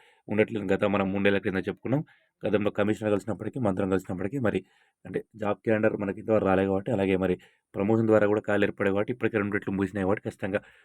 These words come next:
మనకు రాబోయే మనకు నవంబర్, డిసెంబర్లో మరొక టెట్ తర్వాత డిఎస్సీ వచ్చే అవకాశం, అంటే కదలిక ఉండే అవకాశం చాలా స్పష్టంగా ఉంది. మనకు al-, almost ఇప్పుడు సెప్టెంబర్లో అయిపోతుంది కాబట్టి ఇక మరి మరో డిఎస్సీ కూడా, అంటే మరో టెట్ డిఎస్సీ సంబంధించి మరి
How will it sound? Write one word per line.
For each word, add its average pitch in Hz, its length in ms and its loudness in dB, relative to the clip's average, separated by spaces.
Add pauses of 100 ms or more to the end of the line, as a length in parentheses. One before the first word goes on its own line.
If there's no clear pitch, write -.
(140)
మనకు 90 220 -6 (460)
రాబోయే 104 340 4
మనకు 98 220 0
నవంబర్, 101 300 4
డిసెంబర్లో 98 420 0 (340)
మరొక 95 260 -4
టెట్ 101 180 0
తర్వాత 101 220 2
డిఎస్సీ 98 400 2 (120)
వచ్చే 87 220 -8
అవకాశం, 92 420 -2
అంటే 95 160 -4 (340)
కదలిక 107 300 4
ఉండే 98 180 2
అవకాశం 92 420 -2
చాలా 95 140 -10
స్పష్టంగా - 400 -8
ఉంది. 113 160 -6
మనకు 107 260 -2 (380)
al-, - 220 -4
almost 104 340 -2
ఇప్పుడు - 180 -10
సెప్టెంబర్లో 110 440 4
అయిపోతుంది 101 380 -2
కాబట్టి 107 240 0
ఇక 120 140 0 (760)
మరి 95 180 -2 (480)
మరో 117 200 0
డిఎస్సీ 113 320 6
కూడా, 120 160 0
అంటే 104 120 -4
మరో 101 180 0
టెట్ 110 240 -2
డిఎస్సీ 104 220 0
సంబంధించి 101 400 -4
మరి 104 200 2